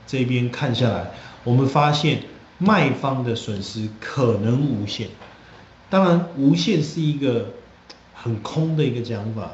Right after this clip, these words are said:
因为不太可能有所谓的无限损失这样的一个概念，但是它总是一笔很大的钱嘛。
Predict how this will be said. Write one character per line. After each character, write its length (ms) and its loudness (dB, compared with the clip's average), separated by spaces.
因 100 0
为 80 4
不 160 -2
太 160 2
可 140 0
能 200 0
有 120 -2
所 180 -6
谓 100 -2
的 80 -2
无 400 2
限 360 2
损 280 -6
失 260 -8
这 120 -6
样 100 -2
的 80 -4
一 60 -6
个 80 -6
概 300 -2
念， 120 -8
但 120 4
是 60 6
它 100 6
总 320 4
是 200 0
一 100 0
笔 260 -2
很 140 -6
大 220 0
的 80 0
钱 380 -4
嘛。 240 -6